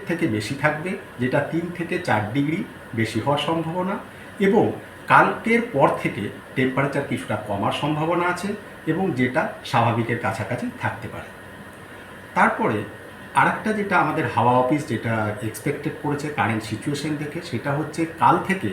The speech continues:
আমাদের, কাল থেকে সর্বত্র জেলাতেই থান্ডারস্টর্ম, মানে, বজ্রবিদ্যুৎ এবং ঝড়ো বাতাস হওয়ার সম্ভাবনা আছে কিছু কিছু জায়গায়, সব, সর্বত্র জেলার মধ্যে। এবং আমরা, আমাদের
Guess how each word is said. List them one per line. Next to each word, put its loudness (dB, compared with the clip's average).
আমাদের, -2
কাল 2
থেকে -2
সর্বত্র 0
জেলাতেই 2
থান্ডারস্টর্ম, 2
মানে, 0
বজ্রবিদ্যুৎ 2
এবং 0
ঝড়ো 0
বাতাস 2
হওয়ার 4
সম্ভাবনা 2
আছে 0
কিছু -4
কিছু 0
জায়গায়, -2
সব, -2
সর্বত্র 0
জেলার -4
মধ্যে। -12
এবং 6
আমরা, 6
আমাদের 2